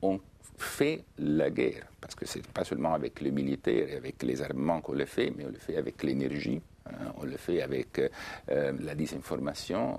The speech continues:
on le fait avec, euh, les attaques, euh, cy-, les cyber, cyber attacks. Donc, euh, euh, il, il faut que nous,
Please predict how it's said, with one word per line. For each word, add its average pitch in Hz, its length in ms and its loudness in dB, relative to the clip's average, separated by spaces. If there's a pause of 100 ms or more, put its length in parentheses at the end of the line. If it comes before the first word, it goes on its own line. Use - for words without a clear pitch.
on - 40 -10
le 67 120 -12
fait 78 280 0
avec, 62 400 -2
euh, 69 160 4 (320)
les 73 220 -2
attaques, 76 460 0
euh, 65 300 -4 (840)
cy-, - 220 -8 (260)
les - 140 -6
cyber, 92 480 4
cyber 92 520 0
attacks. - 540 -6 (400)
Donc, 90 280 4
euh, 82 120 6 (300)
euh, 80 220 -6 (160)
il, 85 180 -2 (140)
il 87 140 4
faut 113 360 4 (120)
que 78 100 2
nous, 98 580 4